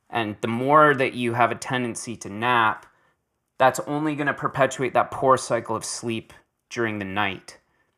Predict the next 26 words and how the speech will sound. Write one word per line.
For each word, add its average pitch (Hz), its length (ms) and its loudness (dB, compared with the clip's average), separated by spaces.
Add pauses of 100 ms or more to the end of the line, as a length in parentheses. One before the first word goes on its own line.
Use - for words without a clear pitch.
(120)
So 113 540 2 (680)
the 139 80 -2
first 202 380 4
thing 147 180 4
is 123 180 2
we 131 80 2
wanna 147 220 4
try 151 240 2
and 120 160 -2
regulate 135 680 2 (520)
the, 123 180 4
the 117 220 -2
quality 147 640 4
of 120 80 -2
sleep 127 340 -6
that 117 80 -2
you're 107 140 -2
getting 110 320 0
at 85 80 -10
night 107 340 0
so - 140 -10
we 110 60 -4
can 110 100 -6
get 117 120 -2
you 127 120 -2
into 110 400 -6